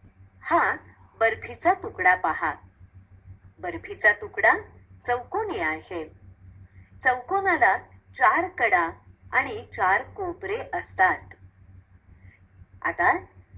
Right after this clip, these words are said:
या टेबलाच्या पृष्ठभागाचं निरीक्षण करा. टेबलाच्या पृष्ठभागाला किती कडा आहेत?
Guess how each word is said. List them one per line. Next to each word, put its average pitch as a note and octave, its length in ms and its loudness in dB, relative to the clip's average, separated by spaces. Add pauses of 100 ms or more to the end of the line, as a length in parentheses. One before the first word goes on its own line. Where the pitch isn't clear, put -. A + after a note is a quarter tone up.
(200)
या F#3 240 4
टेबलाच्या F3+ 760 -4
पृष्ठभागाचं A3+ 1000 -2
निरीक्षण E4+ 540 -4
करा. D#3 320 -2 (1200)
टेबलाच्या C#4 600 2
पृष्ठभागाला A3 1000 -2 (440)
किती G4 280 -4
कडा C#4+ 240 4
आहेत? A3+ 500 4